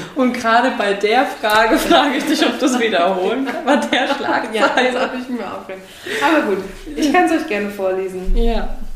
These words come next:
Speaker 2: Ein entflohener Häftling in, habt ihr schon gehört?
Speaker 1: Tschechien?
Speaker 2: Ja.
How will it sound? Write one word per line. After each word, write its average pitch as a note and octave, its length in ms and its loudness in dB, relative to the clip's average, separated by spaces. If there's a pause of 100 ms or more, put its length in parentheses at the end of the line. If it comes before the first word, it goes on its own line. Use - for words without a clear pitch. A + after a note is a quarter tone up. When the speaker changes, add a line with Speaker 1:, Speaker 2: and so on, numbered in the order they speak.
(320)
Speaker 2:
Ein A#3 140 -4
entflohener C4+ 500 -2
Häftling A#3+ 480 -4
in, G#3+ 360 -4 (540)
habt F#3+ 260 -10
ihr F3+ 100 -6
schon D#3+ 420 -12
gehört? C4 440 -4 (200)
Speaker 1:
Tschechien? A3+ 460 -6 (180)
Speaker 2:
Ja. G#3+ 140 -4